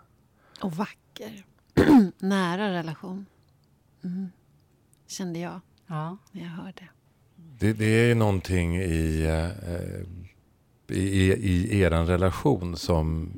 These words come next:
Speaker 3: vi ska återkomma till. Men vi har egentligen en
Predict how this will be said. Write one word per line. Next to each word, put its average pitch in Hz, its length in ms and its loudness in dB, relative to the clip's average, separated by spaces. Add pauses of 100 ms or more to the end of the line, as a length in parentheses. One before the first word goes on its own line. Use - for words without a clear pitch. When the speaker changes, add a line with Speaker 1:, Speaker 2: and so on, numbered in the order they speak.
Speaker 3:
vi 92 80 -2
ska 123 120 -4
återkomma 131 640 0
till. 87 320 -8 (760)
Men 90 180 2
vi 110 120 4
har 123 280 4
egentligen 85 520 2 (140)
en 87 460 -2